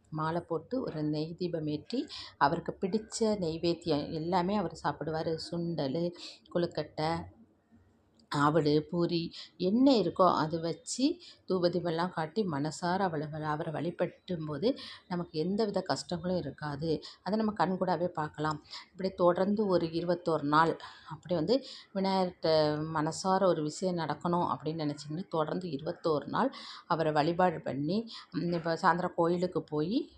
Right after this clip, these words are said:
உங்களுக்கு வந்து, அ, முடிஞ்ச, ம், அருகம்புல் மாலை வாங்கி கொடுத்துட்டு ஒரு நெய் தீபம், அதாவது அகல்ல நெய் ஊற்றி பஞ்சு திரிட்டு நெய் தீபம் ஏற்றி மனசார விநாயகர் பெருமானை வழிபட்டு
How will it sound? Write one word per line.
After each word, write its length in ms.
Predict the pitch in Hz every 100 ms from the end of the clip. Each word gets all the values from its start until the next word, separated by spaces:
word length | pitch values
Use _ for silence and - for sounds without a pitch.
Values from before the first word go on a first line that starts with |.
| -
உங்களுக்கு 600 | 170 165 165 160 156 - 160 156 156
வந்து, 240 | 156 165 262 - - - -
அ, 60 | 180 160
முடிஞ்ச, 380 | 160 170 208 190 185 - -
ம், 180 | 180 - - - -
அருகம்புல் 480 | 190 208 226 190 165
மாலை 260 | 156 156 165
வாங்கி 320 | 143 147 143
கொடுத்துட்டு 520 | - 139 - 139 220 311 - - -
ஒரு 200 | 185 185
நெய் 260 | 170 175 208
தீபம், 360 | 190 170 147 131
அதாவது 280 | 156 160 170
அகல்ல 500 | 156 - 185 165 208
நெய் 200 | 240 160
ஊற்றி 240 | 147 156 -
பஞ்சு 260 | 147 156
திரிட்டு 320 | 156 160 147 147
நெய் 200 | 139 151
தீபம் 380 | 170 156 139
ஏற்றி 240 | 139 131 202
மனசார 840 | 175 139 156 160 - 175 185 202 202
விநாயகர் 360 | 147 151 156
பெருமானை 300 | 147 143 147 135
வழிபட்டு 380 | 131 135 -